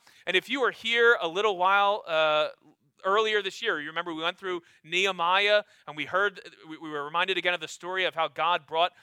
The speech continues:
people back, uh, from exile to rebuild the temple, to rebuild the city, but that even after all of that, they persisted in intermarrying with pagan peoples and polluting their worship with false practices, and so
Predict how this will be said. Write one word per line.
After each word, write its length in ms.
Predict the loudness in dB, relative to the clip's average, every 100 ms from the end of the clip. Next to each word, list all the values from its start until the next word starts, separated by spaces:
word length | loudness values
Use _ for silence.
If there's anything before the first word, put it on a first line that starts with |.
| _ _
people 280 | -12 -10 -12
back, 440 | 0 2 2 -2 -20 _ _ -2
uh, 180 | -2
from 380 | -2 0 2 2 0
exile 440 | -2 0 2 2 2
to 160 | -2
rebuild 420 | -12 -8 -4 -4 -4
the 80 |
temple, 560 | -8 0 0 0 -2 -2
to 140 | -4
rebuild 440 | -12 -6 -4 -2 -4
the 80 | -8
city, 400 | -4 -4 -4 -8 -16 -20 -6
but 140 | -2
that 160 | 0 0 0
even 400 | -2 -2 -2 -6 0
after 380 | 2 2 0
all 320 | -4 2 4 4
of 80 |
that, 220 | 2 0 0
they 80 |
persisted 960 | -4 -4 -8 -8 -4 -4 -4 -4 -4 -4 -14 -16
in 120 | -12 -12 -4
intermarrying 840 | -4 -2 -4 2 4 4 4 0
with 140 | -4 -4
pagan 320 | 0 0 0
peoples 520 | -6 -6 -2 -2 -2 -8 -10
and 160 | -10
polluting 520 | -8 -8 -6 -4 -4 -2
their 160 | -2
worship 440 | 0 0 0 -2 -8
with 120 | -10
false 320 | -2 -2 -2
practices, 720 | -2 0 0 -2 -6 -6 -6 _ -20 -6
and 160 | -6 -6
so 460 | 0 2 4 2